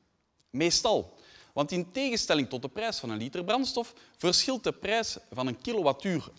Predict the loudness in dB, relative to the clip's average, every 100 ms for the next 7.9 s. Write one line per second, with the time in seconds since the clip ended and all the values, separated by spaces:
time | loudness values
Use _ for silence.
0 | 0 2 2 0 0 0 -4 -10 -6 -4
1 | -2 -4 -4 -4 -2 -2 -4 -8 -6 -4
2 | -4 -2 -2 -2 -6 -10 -12 -2 2 4
3 | 4 2 2 -4 -10 -14 -14 -18 -20 _
4 | _ _ _ -20 -20 _ 2 4 4 2
5 | 2 2 0 2 2 2 0 -2 -2 -2
6 | -2 -4 -4 -2 2 2 2 0 -2 -2
7 | -4 -4 -6 -6 -6 -4 -4 -4 -8